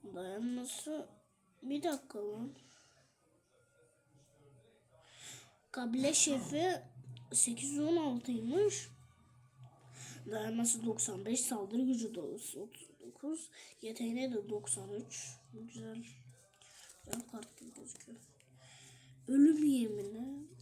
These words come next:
Çok güçlü değil. Ölüm, ölüm yemini. Ay. Kabile şefi böyle. Sekiz yüz on altı.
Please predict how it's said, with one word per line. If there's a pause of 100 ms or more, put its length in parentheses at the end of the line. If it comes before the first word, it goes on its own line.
(260)
Çok
güçlü (120)
değil.
Ölüm, (420)
ölüm
yemini.
Ay. (840)
Kabile
şefi
böyle. (1800)
Sekiz
yüz
on
altı.